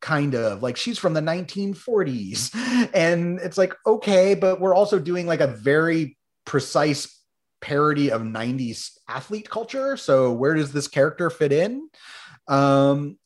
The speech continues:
so I just don't feel like Hercules gels. Um, and then so Tarzan had kinda dimmed in my memory. And I was like, "Oh, this probably doesn't hold up."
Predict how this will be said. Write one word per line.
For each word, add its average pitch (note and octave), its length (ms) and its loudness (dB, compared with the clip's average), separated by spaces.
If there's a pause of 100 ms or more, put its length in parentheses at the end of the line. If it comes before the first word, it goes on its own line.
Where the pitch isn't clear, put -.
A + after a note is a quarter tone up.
so F#3 160 0
I F3+ 80 4
just G3+ 160 -4
don't G3 160 2
feel E3 260 2
like C#3+ 220 2
Hercules B2+ 540 -6
gels. F#2+ 880 -4 (580)
Um, D3 640 -2 (260)
and E3+ 120 -4
then A3 100 0
so G3+ 360 4 (340)
Tarzan C#4 420 2
had F3 140 2
kinda F3+ 180 -2
dimmed C3+ 400 0
in B2 100 2
my A2 120 -4
memory. G#2+ 640 -2 (1160)
And C#3 380 2
I C3+ 60 6
was B2+ 100 2
like, C3+ 160 4
"Oh, D3 320 6
this B2+ 80 -8
probably A2+ 240 -4
doesn't G2+ 180 -12
hold G2+ 180 -12
up." B2 200 -10